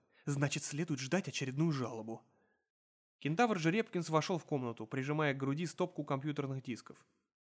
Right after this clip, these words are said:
Жеребкинс был техническим гением легиона, и только благодаря его техническим усовершенствованиям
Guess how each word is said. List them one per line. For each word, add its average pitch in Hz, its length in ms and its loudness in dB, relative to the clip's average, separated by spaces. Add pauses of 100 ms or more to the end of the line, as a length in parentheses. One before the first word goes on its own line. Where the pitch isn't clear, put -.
Жеребкинс 185 480 2
был 156 160 4
техническим 165 640 0
гением 156 320 4
легиона, 143 560 0 (400)
и 143 80 -8
только 185 300 4
благодаря 156 340 8
его 160 280 8
техническим 156 580 0
усовершенствованиям 135 1000 -2